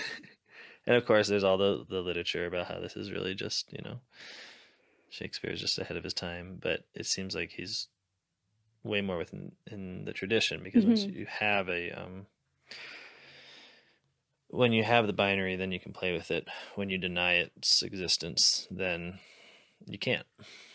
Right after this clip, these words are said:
Speaker 1: You know, you can do, you can do it for a little while, as long as you're sort of presupposing it, but, but eventually your,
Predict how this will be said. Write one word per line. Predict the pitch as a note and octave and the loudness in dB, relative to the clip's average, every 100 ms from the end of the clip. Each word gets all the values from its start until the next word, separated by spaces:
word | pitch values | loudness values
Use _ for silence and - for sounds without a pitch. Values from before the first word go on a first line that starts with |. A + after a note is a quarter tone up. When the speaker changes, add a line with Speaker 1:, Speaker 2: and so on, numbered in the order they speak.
| - _ _ - | -20 _ _ -14
Speaker 1:
You | F#2+ | -12
know, | F#2 | -8
you | F#2+ | -8
can | F#2 F#2 | -8 -6
do, | F#2 F2+ F2 - _ _ - | -6 -6 -10 -16 _ _ -12
you | A2 | -8
can | G2 | -2
do | G2+ | -2
it | F#2 | -2
for | |
a | E2 | -2
little | G2+ F2 | -2 0
while, | F2 E2+ | 0 -2
as | E2+ - | -6 -6
long | F2+ | -6
as | E2 | -6
you're | G2+ | -6
sort | D#2 | -6
of | - | -6
presupposing | - D#2+ - G2 E2 A#1+ | -6 -6 -4 -4 -4 -8
it, | C#2 - | -12 -10
but, | D2 - | -12 -8
but | - | -8
eventually | - F2 - - | -6 -6 -6 -6
your, | - G#2 | -6 -6